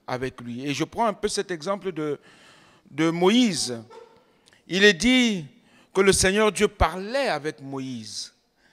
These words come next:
Et face à face, comme un homme parle avec son ami, selon Exode chapitre trente-trois, verset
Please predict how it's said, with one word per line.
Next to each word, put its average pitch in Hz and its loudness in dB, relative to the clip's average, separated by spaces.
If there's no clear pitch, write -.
Et 151 -2
face 190 4
à 165 4
face, - 4
comme 180 -2
un 170 0
homme 175 2
parle 165 0
avec 139 -4
son 139 -6
ami, 147 -6
selon 151 -4
Exode 151 -4
chapitre 143 -6
trente-trois, 127 -4
verset 131 -2